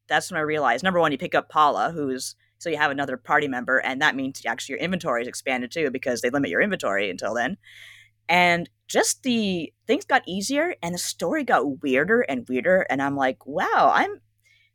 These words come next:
I'm part of this cult now, or I'm, I'm infiltrating this cult where they're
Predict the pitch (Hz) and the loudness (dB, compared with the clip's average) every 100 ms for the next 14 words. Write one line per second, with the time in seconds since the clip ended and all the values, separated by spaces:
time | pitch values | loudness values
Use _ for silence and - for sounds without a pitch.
0 | _ _ _ _ - 330 415 - 294 269 | _ _ _ _ -2 0 -2 0 2 4
1 | 233 - 254 285 185 165 165 160 180 190 | 0 0 4 4 4 4 6 6 4 2
2 | - 185 185 - _ - 294 262 214 202 | -2 0 0 -6 _ -2 -2 0 0 0
3 | 180 - 247 - - | -2 -2 -4 0 -2